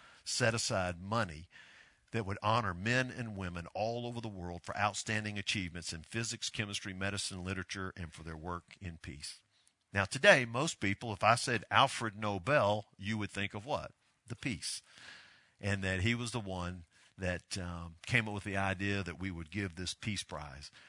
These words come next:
where actually, also, he was the one who invented dynamite. But he had a de-, defining moment in his life where he made that decision. It redirected his life,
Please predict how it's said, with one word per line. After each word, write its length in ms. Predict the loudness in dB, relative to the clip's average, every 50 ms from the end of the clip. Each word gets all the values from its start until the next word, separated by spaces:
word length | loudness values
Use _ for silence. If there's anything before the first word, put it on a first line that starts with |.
| -20 -20 _
where 160 | -4 -2 2 6
actually, 560 | 6 6 6 6 0 -6 -6 -6 -6 -8 -10 -12 _ -10 -2
also, 520 | 0 0 0 0 -2 -4 -4 -6 -8 -4 -2
he 100 | -2 -2
was 200 | -2 -2 -4 -6
the 80 | -6
one 360 | -6 -4 -4 -4 -6 -8 -10 -14 -18 _ _ -20 -20 -20 -20 _ _
who 140 | -4 -4 -4
invented 440 | -4 -4 -4 -4 -4 -4 -4 -6 -4
dynamite. 580 | 0 0 2 2 0 -2 -4 -6 -8 -8 -10 -12 _ _ _ _ _ _ -20 _ _ _
But 100 | -6 -4 -2 -2
he 220 | 0 0 0 -2
had 280 | -2 0 0 0 0 -2
a 60 | -4
de-, 280 | -6 -8 -6 -8 -8 -8 -10 _ _ _ _ _ _ _ -6
defining 800 | -4 -4 -4 -2 0 2 2 2 2 0 -2 -4 -4 -4 -4 -2
moment 380 | -2 -2 -2 0 -2 -4 -4 -2
in 140 | -2 -2 -2
his 220 | -2 -4 -6 -6 -4
life 560 | -4 -4 -4 -6 -8 -12 -14 -14 -16 -18 -20 _ _ -20 -20 _ -10
where 160 | -6 -4 -4
he 60 | -4 -4
made 360 | -2 0 0 2 2 2 2
that 260 | 0 0 -2 -2 -6
decision. 480 | -6 -4 -2 -2 -2 -2 -4 -4 -4 -6
It 120 | -6 -4
redirected 640 | -2 2 2 2 2 2 2 4 4 2 2 -2 -4
his 160 | -4 -4 -2
life, 340 | 0 0 2 2 0 -2 -4